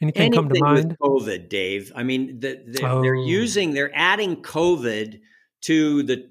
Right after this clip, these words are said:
Speaker 2: the old tried and true scams. And, uh, you know, it's timely and it's on everybody's lips and we hate covid. And here's a,
Speaker 1: Yeah.
Speaker 2: here's a scam that involves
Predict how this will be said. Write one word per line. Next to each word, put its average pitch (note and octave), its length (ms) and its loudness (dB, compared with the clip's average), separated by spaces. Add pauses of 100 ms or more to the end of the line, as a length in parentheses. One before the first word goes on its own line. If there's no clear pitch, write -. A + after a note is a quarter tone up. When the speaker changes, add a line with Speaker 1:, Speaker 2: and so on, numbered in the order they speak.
Speaker 2:
the B2 220 -2
old D3+ 240 0
tried C#3 340 0
and B2 200 -6
true C3+ 320 -4
scams. A2 880 -6 (480)
And, B2 460 0
uh, A#2 220 -2
you B2+ 140 -2
know, A#2+ 160 -2
it's C3 180 -4
timely B2+ 720 0
and C3 120 0
it's C3+ 180 -4
on C3 220 -4
everybody's B2 520 -4
lips C3 500 -2
and B2 140 -6
we B2 140 -4
hate B2+ 280 -4
covid. B2 580 0
And G#2 260 -8
here's C3+ 260 -2
a, A2+ 160 0
Speaker 1:
Yeah. B2+ 360 -2
Speaker 2:
here's F#3+ 220 0
a F3+ 60 0
scam D#3 560 0
that B2+ 100 0
involves B2+ 540 -4